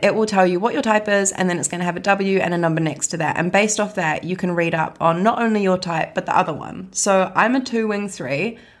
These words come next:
but when I got my results, I'm on the cusp of a three. And so for me, reading about the three, which is the achiever, was super helpful because sometimes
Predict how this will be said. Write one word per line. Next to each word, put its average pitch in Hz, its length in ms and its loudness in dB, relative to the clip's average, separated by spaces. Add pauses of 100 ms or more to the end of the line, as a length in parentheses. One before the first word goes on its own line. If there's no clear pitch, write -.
(140)
but 202 100 6
when 208 100 0
I 220 120 6
got 220 120 2
my 202 100 4
results, 175 440 2
I'm 180 160 4
on 190 140 2
the 160 100 0
cusp - 480 -4
of 156 140 -4
a 156 80 -6
three. 151 480 -6
And 180 180 0
so 160 320 4
for 160 140 -4
me, 262 260 2
reading 196 300 0
about 180 240 -4
the 180 60 -8
three, 262 280 -2
which - 220 -4
is 185 80 -6
the 170 100 -2
achiever, 175 580 0
was 240 180 0
super 214 260 0
helpful 214 420 2
because 165 360 -2
sometimes 170 760 0